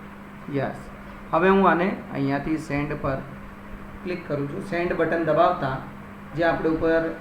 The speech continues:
ઈમેલ આઈ ડી લખ્યા છે એ ઈમેલ આઈ ડી પર આપણા મેલ જતા રહેશે. અહીં લખેલું આવે મેસેજ સેન્ડ થઈ ગયું. બસ હવે આપણે આપણી આટલી જ પ્રોસેસ હતી જે આપણે કરવાની હતી.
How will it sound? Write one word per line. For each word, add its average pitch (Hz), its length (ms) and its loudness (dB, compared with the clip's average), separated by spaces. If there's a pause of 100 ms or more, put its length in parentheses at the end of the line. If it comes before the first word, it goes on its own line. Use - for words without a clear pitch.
(140)
ઈમેલ 156 280 2
આઈ 147 120 4
ડી 151 80 -2
લખ્યા 165 360 0
છે 139 140 -4
એ 143 280 -4
ઈમેલ 139 240 0
આઈ 123 140 -2
ડી 131 100 -4
પર 143 200 -2 (280)
આપણા 135 220 -4
મેલ 120 240 -2 (400)
જતા 127 240 -4
રહેશે. 123 220 -6
અહીં 147 140 -2
લખેલું 147 380 0
આવે 143 180 0
મેસેજ 151 440 -2
સેન્ડ 139 300 -4 (220)
થઈ 160 120 -2
ગયું. 190 240 0 (560)
બસ 139 160 -6 (140)
હવે 165 180 2
આપણે 160 420 2 (440)
આપણી 196 260 2
આટલી 202 280 2
જ 196 120 0
પ્રોસેસ 175 400 0
હતી 170 200 -4
જે 165 100 0
આપણે 147 260 2
કરવાની 156 420 0
હતી. 151 320 -4